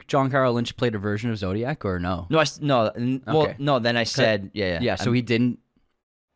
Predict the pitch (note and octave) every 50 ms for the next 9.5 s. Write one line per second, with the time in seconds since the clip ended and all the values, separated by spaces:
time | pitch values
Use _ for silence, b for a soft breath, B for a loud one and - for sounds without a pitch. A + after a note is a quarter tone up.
0 | _ _ - C#3 C#3 D#3+ E3 D#3+ F#3 F3+ F3+ - D3+ E3 D#3 - D#3+ C#3+ D#3 E3+
1 | - - C#3 D3+ - C3 - - - - D3+ E3+ F#3 D#3 B2+ C3 C3+ D3+ D3 -
2 | F3+ F3 F3 C#3 C#3+ C3+ B2+ - - F3 D#3 - E3+ D3 - A2+ G#2+ A#2 B2 A#2+
3 | A#2 - B2 A#2+ - A#2+ A2+ G#2 G#2+ - - - A#2 G#2 G2 F#2+ F#2+ - - A2+
4 | G#2+ G#2 G2 - G2 F#2+ F#2+ F#2 - A#2+ B2 C3+ - - A2+ - A#2+ A#2+ A#2+ A#2+
5 | A#2 D#3+ F3+ F3+ G3 G#3 G3 F3 D3 B2 C3 D3+ E3 E3 F3 D#3 C3 A2 - B2
6 | B2 B2 A2 A2 A2 G2+ - G#2+ G#2 F#2 F#2 - - D3+ C#3+ - E3 F3+ F#3 C#3
7 | D3+ E3 E3+ D#3 B2+ B2+ A#2 G2+ G2+ G#2 F2+ G2 - E3 C#3+ C#3+ D3+ D#3 D#3 D#3+
8 | D#3 D3 D3 C#3+ C#3 C3 C3 B2+ B2+ - - A#2+ A#2 B2 A#2 A#2 B2+ C#3 C#3 C#3
9 | C3+ C3+ C3 C3 B2+ A#2 G#2 - - -